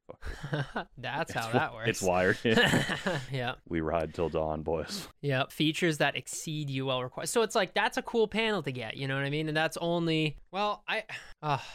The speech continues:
Speaker 2: there's so many hoops to jump through.
Speaker 1: For what, the panel
Speaker 2: I, I,
Speaker 1: install?
Speaker 2: for everything.
Speaker 1: Mm-hmm.
Speaker 2: For everything that's electronic, there's so many hoops to jump through.
Speaker 1: Mm-hmm.
Speaker 2: And, you know, I get it. It's about safety. I get it. You know, safety takes more time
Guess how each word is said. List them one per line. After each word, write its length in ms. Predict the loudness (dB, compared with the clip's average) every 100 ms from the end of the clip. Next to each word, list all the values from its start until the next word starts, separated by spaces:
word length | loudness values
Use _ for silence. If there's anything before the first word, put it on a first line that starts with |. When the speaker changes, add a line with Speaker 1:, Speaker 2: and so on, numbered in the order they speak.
| -16 -16 -20 -4
Speaker 2:
there's 160 | -2 2
so 220 | 4 4
many 200 | 4 2
hoops 320 | 0 -2 -4
to 80 | -8
jump 260 | -8 -8
through. 300 | -10 -12 -12 -14 _ _
Speaker 1:
For 180 | 2 4
what, 220 | 6 4
the 60 | 2
panel 220 | 0 4
Speaker 2:
I, 20 | 4
I, 20 |
Speaker 1:
install? 320 | 2 0 -4 -4 _ -20 _
Speaker 2:
for 140 | -2
everything. 600 | 0 0 -2 -6 -10 -14 -8
Speaker 1:
Mm-hmm. 240 | -4 0 2
Speaker 2:
For 60 |
everything 400 | 2 2 2 2
that's 180 | 2 2
electronic, 960 | 2 0 0 -4 -4 -2 -4 -6 -10 _ -6
there's 160 | -4
so 160 | -2 -2
many 180 | -2 -6
hoops 460 | -8 -10 -10 -12 -12
to 80 | -10
jump 240 | -10 -12
through. 240 | -12 -12 -12 -6
Speaker 1:
Mm-hmm. 400 | -4 -2 -2 -4 -6 -8
Speaker 2:
And, 540 | -8 -6 -6 -8 -10 -14 -14
you 160 | -10
know, 260 | -10 -10 -14 -18 -20 -2
I 120 | 0
get 220 | 4 4 6
it. 220 | 4 0
It's 180 | -8 -4
about 240 | 0 2 2
safety. 500 | -2 -2 -4 -6 -4
I 120 | -4
get 200 | -2 2
it. 200 | 0 -2 -10 -16
You 120 | -8 -6
know, 160 | -6 -8
safety 400 | -4 -4 -4 -6
takes 300 | -4 -6 -4
more 160 | -6
time 340 | -4 -6 -6